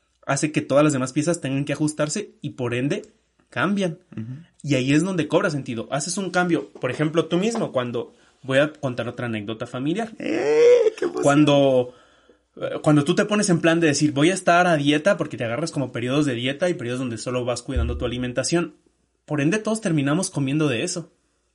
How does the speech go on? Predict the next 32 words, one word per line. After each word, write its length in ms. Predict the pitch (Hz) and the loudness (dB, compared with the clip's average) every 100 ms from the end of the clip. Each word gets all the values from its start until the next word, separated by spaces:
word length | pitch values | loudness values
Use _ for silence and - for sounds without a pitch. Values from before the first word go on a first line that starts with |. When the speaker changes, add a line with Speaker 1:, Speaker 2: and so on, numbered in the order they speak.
| _ - | _ -14
Speaker 2:
Ujú. 340 | 110 113 120 | -12 -12 -6
Speaker 1:
Cua-, 200 | 147 143 - | -2 -2 2
bueno, 220 | 156 156 | 2 4
y 100 | 127 | 4
ahorita 320 | 135 143 233 | 2 2 2
muy, 180 | 220 214 | 2 2
últimamente 520 | 165 - 156 131 135 | 0 2 4 4 0
más, 160 | 147 165 | 0 0
porque 240 | 135 117 | -4 -6
en 100 | 113 | -6
estos 260 | 123 - - | -4 -6 -4
tiempos 280 | 143 143 143 | -4 -4 -4
de 100 | - | -4
covid, 220 | 110 127 | -4 -6
pues, 60 | - | -8
estamos 280 | - 110 - | -10 -8 -2
toda 160 | 117 | 0
la 80 | 113 | 0
familia 380 | - 104 101 104 | -4 -10 -8 -8
reunida 380 | 104 104 113 113 | -6 -6 -6 -8
aquí 200 | 110 - | -10 -12
como 240 | 113 104 | -8 -6
muéganos. 600 | 107 135 139 131 - - _ | -2 -2 -2 -6 -12 -18 _
Speaker 2:
Exacto. 420 | 101 - - _ _ _ _ _ - | -16 -16 -20 _ _ _ _ _ -2
Speaker 1:
Y 140 | 175 | 0
eso 180 | 196 226 | 2 2
Speaker 2:
Nos 100 | 214 | 2
Speaker 1:
fu-, 60 | 175 | -2
Speaker 2:
extrañaba. 540 | - 110 101 95 - - - - - _ _ _ _ _ _ - | -2 -2 -2 -4 -8 -16 -20 -20 -20 _ _ _ _ _ _ -4
Speaker 1:
y, 220 | 170 175 | -4 0
y 80 | 185 | 0
eso 480 | 190 233 220 - | 2 0 0 -4